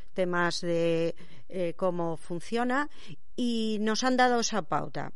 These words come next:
pues es llevarla a cabo y programarlo dentro de lo que es la planificación, que es otro aspecto del estudio, pero que va antes de ponerse a estudiar.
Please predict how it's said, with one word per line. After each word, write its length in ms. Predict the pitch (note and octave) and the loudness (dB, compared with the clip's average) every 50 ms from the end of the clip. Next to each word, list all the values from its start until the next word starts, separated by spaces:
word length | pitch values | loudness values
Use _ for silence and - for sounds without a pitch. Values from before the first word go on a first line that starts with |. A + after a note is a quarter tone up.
| - | -4
pues 280 | - F#3 F3+ - - - - | -2 -2 -2 -2 -2 -2 0
es 180 | - A3+ G#3 G3 | 0 0 0 0
llevarla 400 | G3+ G3+ G3+ G3+ F#3 F3+ E3+ D#3 | 0 2 4 4 4 2 0 0
a 60 | D#3 | -2
cabo 400 | - D#3+ D3 D3+ D3+ C#3+ - - - | -2 -4 -4 -2 -2 -4 -4 -2 -2
y 120 | A#3 A3 | -2 -2
programarlo 800 | G#3+ - - A#3+ A#3 A#3 A#3+ A#3+ A#3+ A#3 A3+ A3+ A3+ A#3 B3+ B3+ | -4 -2 -2 0 0 2 2 2 2 2 2 0 0 2 0 0
dentro 340 | A#3 G#3+ A3 G#3+ - A3+ A#3+ | 0 0 -2 -2 -2 0 0
de 120 | A#3+ A3+ | 2 2
lo 120 | G3 F#3+ F3+ | 2 0 0
que 80 | - G3 | 0 0
es 80 | F#3+ | 2
la 120 | B3+ C4+ G#3+ | 2 2 2
planificación, 960 | - A3 F3+ E3+ E3+ D#3+ - - D#3 - D3 C#3+ - - A#3 D4 F4 D#4 A3 | 2 2 2 2 0 -2 -4 -4 -6 -6 -6 -8 -6 -2 2 2 2 2 0
que 80 | - F#3+ | -2 -2
es 100 | - A#3 | -4 -2
otro 180 | A3 - A3+ | -2 -2 -2
aspecto 420 | G#3+ - - - A#3+ - - C4 B3 | -2 -2 -4 -4 -4 0 0 2 2
del 160 | B3 A#3+ A#3 | 2 0 0
estudio, 480 | G#3+ - - - B3+ C4 B3+ C4 C#4 C4+ | -2 -2 -4 -2 -2 0 2 2 2 2
pero 200 | - G#3+ G3+ F#3 | 2 -2 -2 0
que 120 | F#3+ F3+ | 0 2
va 220 | F3+ G3 G#3+ - - | 2 2 2 2 2
antes 340 | - C4 D4+ D#4 B3 A3 F3+ | 2 2 2 2 2 0 0
de 100 | F3 F3+ | 0 -2
ponerse 400 | - F3+ F3+ F3 E3+ D#3+ - - | -2 0 -2 -2 -2 -2 -4 -4
a 40 | D#3+ | -4
estudiar. 460 | D3+ - - D#3 D#3 D3+ C3+ D3 - | -4 -4 -4 -4 -4 -2 -2 -2 -4